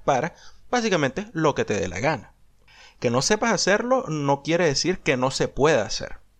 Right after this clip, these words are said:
Esas son vainas totalmente diferentes. Y hay una parte en el, en el documental donde uno de los carajos que habla allí lo dice de frente, y es, y es una vaina que yo lo he dicho también, es que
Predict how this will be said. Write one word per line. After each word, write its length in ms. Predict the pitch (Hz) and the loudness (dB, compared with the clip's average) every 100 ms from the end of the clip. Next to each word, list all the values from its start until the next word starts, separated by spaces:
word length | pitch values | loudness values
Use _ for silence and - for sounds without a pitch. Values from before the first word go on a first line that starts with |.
| _ - | _ -12
Esas 160 | 139 | -6
son 140 | 165 151 | -4 0
vainas 280 | 156 160 | -2 -2
totalmente 680 | - 110 107 117 117 143 139 - | -6 -6 -8 -8 -10 -10 -10 -10
diferentes. 1000 | 117 117 110 - 76 - - - - - - _ _ _ _ _ _ _ - - - _ _ _ _ _ _ | -6 -4 -2 -2 -4 -8 -12 -12 -12 -16 -20 _ _ _ _ _ _ _ -20 -20 -20 _ _ _ _ _ _
Y 220 | - 123 123 | -6 2 2
hay 160 | 123 | 2
una 180 | 143 156 | 0 0
parte 280 | 165 156 165 | 0 0 -4
en 100 | 165 | -6
el, 360 | 131 113 104 - - - - | -6 -8 -10 -14 -20 -18 -8
en 160 | 127 | -6
el 100 | 117 | -4
documental 540 | 113 113 113 107 110 135 | -4 -4 -4 -4 -2 -2
donde 200 | 165 107 | -2 -2
uno 180 | 117 143 | -4 -6
de 40 | |
los 120 | 147 | -6
carajos 320 | - 110 123 | -4 -4 -4
que 120 | - 135 | -2 0
habla 240 | 131 135 | 2 0
allí 420 | 120 127 113 127 | -2 -4 -4 -4
lo 240 | 110 110 104 | -2 0 0
dice 720 | 107 107 - 135 110 - _ _ _ _ _ - - - - | -2 -4 -4 -2 -4 -10 _ _ _ _ _ -20 -20 -20 -18
de 220 | - 90 117 | -12 -8 -2
frente, 500 | 135 202 196 - - | 0 0 -2 -6 -6
y 140 | - | -10
es, 100 | 117 | -12
y 140 | 135 - | -12 -10
es 60 | |
una 140 | 127 123 | -4 0
vaina 260 | 135 139 | 0 -2
que 240 | 147 131 - | -6 -8 -10
yo 220 | - 113 117 | -6 -2 2
lo 100 | 131 | 2
he 40 | |
dicho 240 | 147 - | 0 -6
también, 320 | 147 147 220 165 | -8 -4 -2 -2
es 140 | 127 | -2
que 220 | 180 175 | -4 -6